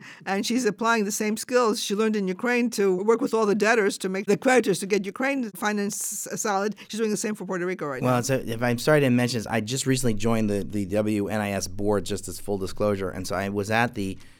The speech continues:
Speaker 2: twenty-fifth anniversary, and I got to finally meet Natalie Jaresko, someone who I've always admired,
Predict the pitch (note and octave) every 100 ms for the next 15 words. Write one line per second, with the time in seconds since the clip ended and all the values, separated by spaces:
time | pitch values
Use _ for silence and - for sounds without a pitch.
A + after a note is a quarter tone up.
0 | - - B2 C3+ B2+ A2+ A2+ A2 G2+ G#2
1 | A2 - F2+ E2 G2+ B2 - - - -
2 | - - - A2+ A2 G2+ A2+ A#2+ A2+ -
3 | A2+ B2 A2+ G#2+ A#2 G2+ G2 G2 F#2+ G2
4 | - F#2+ - A#2 G#2+ G2 F#2+ - - C#3+
5 | D3+ C3+ G#2+ G2 G2+ F#2+ E2 C#2+